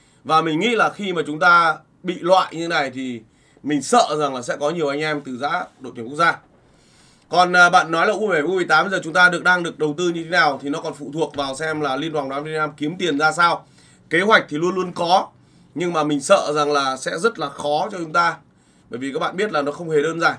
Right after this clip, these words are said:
Kế hoạch thì nó phải có tiền, không có tiền thì rất, rất là khó. Tầm nhìn của bóng đá Việt Nam của chúng ta là chuẩn. Mình nói là cái xác định về mặt đường hướng là hoàn toàn chính xác, không có gì sai cả.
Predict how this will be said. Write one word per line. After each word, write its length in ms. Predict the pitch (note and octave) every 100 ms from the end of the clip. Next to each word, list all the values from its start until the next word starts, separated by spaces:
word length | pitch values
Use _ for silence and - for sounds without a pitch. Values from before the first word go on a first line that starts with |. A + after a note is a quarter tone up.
| - _ - -
Kế 100 | D#3+
hoạch 260 | F#3 G3+ -
thì 80 | C3
nó 80 | C#3+
phải 120 | D3
có 60 | C#3
tiền, 320 | - F3 C3 - _ _
không 180 | D#3+
có 80 | D3+
tiền 240 | D#3 E3 C3
thì 80 |
rất, 140 | G#2+ E3
rất 120 | G3+
là 80 | F#3+
khó. 280 | D3 C#3 C#3+ - _ _ _ _ _ _
Tầm 200 | G3 G#3
nhìn 220 | G#3 G3+
của 60 | E3+
bóng 120 | D#3+
đá 120 | F3
Việt 140 | F#3+ F#3+
Nam 180 | G3 F#3
của 60 |
chúng 100 | D3+
ta 120 | F#3+
là 100 | F3+
chuẩn. 220 | D3 D#3+ A#2+ - _
Mình 180 | - D#3+
nói 160 | D#3 E3+
là 260 | F#3+ D#3+ -
cái 100 | D#3
xác 220 | - B3
định 160 | A#3 - - _ _
về 280 | D3 D3+ D3
mặt 160 | D3+ - _ _ _
đường 260 | F#3 F#3 D#3+
hướng 300 | D#3+ E3+ A#3
là 380 | F3+ D3+ C3+ B2+
hoàn 300 | B2 F3+ E3
toàn 160 | F3
chính 140 | D3+ E3+
xác, 220 | G#3+ - _ _ _ _ _ _
không 180 | - G3+
có 120 | G3+
gì 120 | G#3
sai 260 | F3 G3 F#3+
cả. 180 | D3+